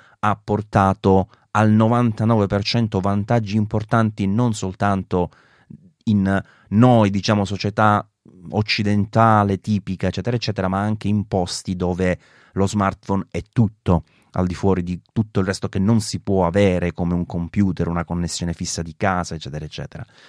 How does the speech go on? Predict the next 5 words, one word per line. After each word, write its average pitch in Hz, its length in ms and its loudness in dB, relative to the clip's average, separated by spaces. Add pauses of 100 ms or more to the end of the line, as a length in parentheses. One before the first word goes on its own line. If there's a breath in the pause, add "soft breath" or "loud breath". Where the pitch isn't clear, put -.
(640 soft breath)
Però, 151 400 6
dicevo, 127 320 4
a 101 40 4
parte 147 340 0
questo, 113 600 2